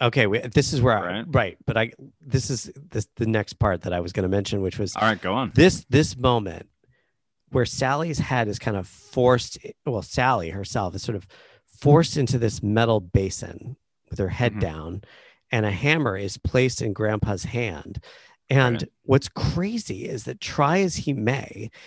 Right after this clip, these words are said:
Speaker 1: he can't seem to <laughs> hit Sally's head, which
Speaker 2: Right.
Speaker 1: is like a moment of pure slapstick that should be,
Speaker 2: Kinda.
Speaker 1: should be absolutely horrifying. But it's
Speaker 2: Right.
Speaker 1: just like, it's funny because it's like he can't hit her.
Speaker 2: And,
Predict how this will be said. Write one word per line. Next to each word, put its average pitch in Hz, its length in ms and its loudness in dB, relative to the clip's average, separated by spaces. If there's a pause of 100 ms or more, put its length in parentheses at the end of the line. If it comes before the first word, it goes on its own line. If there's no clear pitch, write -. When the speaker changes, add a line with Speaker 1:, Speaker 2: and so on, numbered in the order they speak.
(160)
Speaker 1:
he 139 180 0
can't 175 420 2
seem 165 400 -4
to 135 80 -2
<laughs> - 120 4
hit 165 200 2
Sally's 143 540 0
head, 101 540 -4 (380)
which 147 140 4
Speaker 2:
Right. 151 220 6
Speaker 1:
is 165 140 2
like 202 120 -2
a 190 80 8
moment 170 420 2
of 160 180 -4
pure 170 420 -2
slapstick 135 1200 -8 (420)
that 160 140 -2
should 131 100 -2
be, 151 120 6
Speaker 2:
Kinda. 104 420 -4
Speaker 1:
should 220 240 2
be 190 220 0
absolutely 170 600 -2
horrifying. 196 880 -6 (380)
But 160 100 4
it's - 120 4
Speaker 2:
Right. - 80 -6
Speaker 1:
just 226 200 -4
like, 190 240 -2 (300)
it's - 300 -6 (100)
funny 247 240 0
because 143 240 -4
it's 147 140 -12
like 160 180 -8 (240)
he 170 120 -14
can't 151 400 2
hit 220 260 -2
her. 240 220 -4 (880)
Speaker 2:
And, 143 260 4